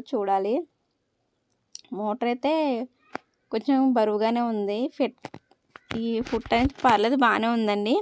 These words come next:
మోటార్ అయితే బరువుగా ఉంది. దీనికి బెల్ట్ కూడా వచ్చింది. ఫస్ట్ టైమ్ బెల్ట్ రాలేదేమో అనుకున్నాం.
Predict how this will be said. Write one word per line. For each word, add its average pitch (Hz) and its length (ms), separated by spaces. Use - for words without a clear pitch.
మోటార్ 196 280
అయితే 233 160
బరువుగా 214 440
ఉంది. 208 300
దీనికి 240 220
బెల్ట్ 240 320
కూడా 254 220
వచ్చింది. 254 420
ఫస్ట్ - 320
టైమ్ 240 180
బెల్ట్ 220 300
రాలేదేమో 220 520
అనుకున్నాం. 208 460